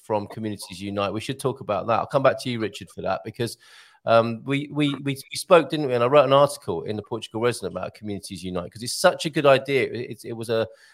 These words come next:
a way to bring together local Portuguese people with,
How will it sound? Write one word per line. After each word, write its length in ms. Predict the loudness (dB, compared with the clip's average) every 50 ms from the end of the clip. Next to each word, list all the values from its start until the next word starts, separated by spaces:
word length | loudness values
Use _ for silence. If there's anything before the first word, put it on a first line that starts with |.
| _ _ -6
a 80 | -6
way 360 | -2 4 6 6 8 8 6 2
to 160 | 0 -4 -4
bring 260 | 0 2 2 4 2
together 800 | 0 -6 -6 0 2 2 2 2 2 2 2 4 2 2 -2 -2
local 320 | -2 -2 -4 -4 -4 -10
Portuguese 480 | -14 -10 -10 -4 0 0 0 0 -2 -6 -10 -14 -20
people 320 | -20 -20 -14 -12 -12 -8
with, 240 | -4 -2 -2 -4 -4